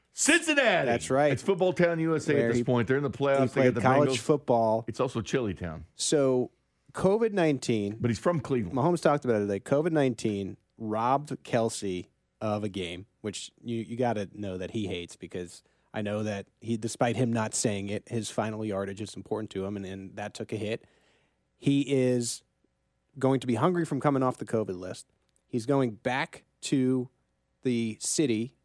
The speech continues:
Speaker 2: where he played college football, and there are two linebackers out. What's the over-under on yardage for him? That is definitely over a hundred yards.
Speaker 1: Yeah,
Speaker 2: Is he
Speaker 1: and
Speaker 2: gonna get to two hundred
Speaker 1: and the
Speaker 2: after
Speaker 1: thing
Speaker 2: having
Speaker 1: about it is, is,
Speaker 2: one hundred ninety-one
Speaker 1: you know,
Speaker 2: games?
Speaker 1: people had the questions, what can Mahomes do without Hill and Kelce?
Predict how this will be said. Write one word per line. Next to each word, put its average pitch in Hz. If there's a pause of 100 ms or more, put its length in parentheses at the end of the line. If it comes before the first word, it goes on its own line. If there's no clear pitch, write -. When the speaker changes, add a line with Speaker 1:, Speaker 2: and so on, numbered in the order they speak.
(200)
Speaker 2:
where 123
he 113
played 139
college 131
football, 98 (180)
and 143
there 175
are 175
two 196
linebackers 185
out. 185 (260)
What's 208
the 170
over-under 90
on 71
yardage 71
for -
him? 113 (100)
That 156
is 131
definitely 113
over 104
a 92
hundred 131
yards. 92
Speaker 1:
Yeah, 160
Speaker 2:
Is 180
he 196
Speaker 1:
and 185
Speaker 2:
gonna 196
get 208
to 247
two 381
hundred 160
Speaker 1:
and -
the -
Speaker 2:
after 160
Speaker 1:
thing 190
Speaker 2:
having 170
Speaker 1:
about 143
it 127
is, 110
is, -
Speaker 2:
one -
hundred 135
ninety-one 101
Speaker 1:
you 131
know, 135
Speaker 2:
games? 117
Speaker 1:
people 156
had 135
the -
questions, 147
what 127
can 131
Mahomes 113
do 127
without 117
Hill 127 (220)
and 101
Kelce? 135